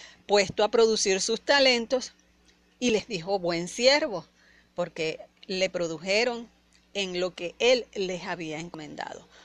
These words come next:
Pero al que no produjo nada, simplemente le dijo: "Mal siervo y negligente". Oh Dios, negligente, porque no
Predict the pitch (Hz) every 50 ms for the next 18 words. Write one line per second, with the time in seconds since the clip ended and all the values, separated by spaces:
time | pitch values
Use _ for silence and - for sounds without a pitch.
0 | _ _ _ - 226 233 226 220 208 208 214 214 - - 196 190 185 190 214 277
1 | 330 - 330 339 302 269 285 294 262 285 349 269 247 202 190 190 196 208 220 214
2 | - - - 202 190 196 - 208 208 208 202 196 196 196 190 - 214 196 190 170
3 | 185 185 - - 196 185 180 180 180 180 180 - - 214 202 196 190 196 214 220
4 | 240 254 254 262 285 302 302 254 285 294 294 302 294 262 - - 311 294 294 285
5 | 277 262 240 220 - - 165 - - - - - - - - - - _ _ -
6 | - 214 240 269 277 277 269 254 240 214 185 175 170 - - - - - - 196
7 | 208 233 269 285 294 294 262 285 277 277 262 220 - 277 254 247 220 196 175 -
8 | 170 165 - _ _ _ _ _ - 190 180 - - 196 185 180 180 190 214 247
9 | 294 339 359